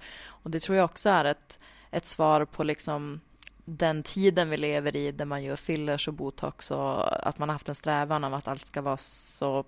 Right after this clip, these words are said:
perfekt. Nu kom-, och så är det ofta med trender, att man har en trend som sen övergår ofta till slut i liksom det motsatta, så att man blir less det. Och nu,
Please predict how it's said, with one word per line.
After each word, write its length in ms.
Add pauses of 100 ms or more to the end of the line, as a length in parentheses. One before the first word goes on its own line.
(120)
perfekt. 1080 (640)
Nu 200
kom-, 440
och 160
så 120
är 140
det 60
ofta 180
med 140
trender, 420
att 340
man 200
har 160
en 260
trend 440 (320)
som 220
sen 200
övergår 560
ofta 460
till 220
slut 360
i 60
liksom 380 (100)
det 200
motsatta, 920 (260)
så 120
att 80
man 160
blir 100
less 480
det. 280 (380)
Och 120
nu, 400